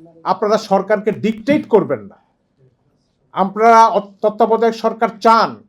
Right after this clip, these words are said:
তত্ত্বাবধায়ক সরকার যদি হয় একটি বকাঝকা খাওয়ার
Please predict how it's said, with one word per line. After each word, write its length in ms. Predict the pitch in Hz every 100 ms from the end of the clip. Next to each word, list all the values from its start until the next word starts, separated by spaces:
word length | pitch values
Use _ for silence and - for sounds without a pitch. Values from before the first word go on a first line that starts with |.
| _ _ _ _
তত্ত্বাবধায়ক 640 | 214 214 233 226 233 226
সরকার 400 | - 190 190 214 185
যদি 220 | 202 202
হয় 240 | 165 196 196
একটি 240 | 190 208
বকাঝকা 640 | 139 170 208 202 185 190
খাওয়ার 320 | 190 180 185